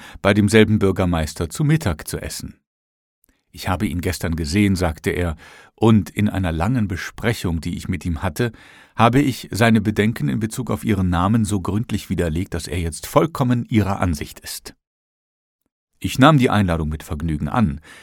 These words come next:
denn ich sah voraus, dass ich gute Gesellschaft finden würde. Ich täuschte mich nicht, es waren reizende Frauen da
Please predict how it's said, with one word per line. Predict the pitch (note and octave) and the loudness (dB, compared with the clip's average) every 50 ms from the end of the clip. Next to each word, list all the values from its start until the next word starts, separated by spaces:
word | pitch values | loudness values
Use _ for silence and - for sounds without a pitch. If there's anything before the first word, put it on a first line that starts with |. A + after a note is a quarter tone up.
| - _ _ - | -20 _ _ -8
denn | - D#2+ D#2 | -4 -2 -2
ich | D2+ D2 | 0 2
sah | G2+ F#2 E2+ | 2 2 2
voraus, | - G2 E2 D2+ F2+ G2+ G#2+ G2 E2 - | 2 -2 0 2 4 4 4 4 2 0
dass | F#2+ D#2+ - | -4 -6 -4
ich | E2 D2+ - - | -6 -8 -8 -4
gute | - G#2 G#2+ G#2+ - G2 | -2 -2 -2 0 -2 -2
Gesellschaft | E2+ F2 D#2 F2+ G#2+ A#2 A2 - G2 E2 D2 - | -2 0 0 2 0 0 0 -2 -4 -4 -4 -6
finden | - - F2 D2+ C#2 E2 D2+ - | -4 -2 -2 -2 0 -2 -2 -2
würde. | D2+ D2 D2 C#2+ C#2+ C#2 - _ _ _ _ _ _ _ _ _ _ _ _ _ _ _ _ _ _ | -2 -4 -2 -4 -6 -8 -8 _ _ _ _ _ _ _ _ _ _ _ _ _ _ _ _ _ _
Ich | - D3 - | -8 -8 -2
täuschte | - - F3+ D#3+ - - - G#2+ | 4 6 6 6 4 2 0 0
mich | F#2 E2+ - | -2 -2 -2
nicht, | - D#2 D2 - - - - - _ - | -4 -6 -6 -6 -12 -18 -20 -18 _ -6
es | - G#2 - | -4 0 2
waren | D3 B2 A2 A2+ A2 | 2 2 4 2 2
reizende | G2 F#2 G#2 G#2 G2+ - - - F2 E2+ D#2 | 2 4 4 4 2 0 -2 -2 -2 -2 -2
Frauen | - - G#2+ A#2+ B2+ B2+ A#2+ A2+ | 0 2 4 6 6 6 6 4
da | G#2+ G#2+ G2+ G2 G2 G2 F#2+ | 4 4 4 2 2 0 -2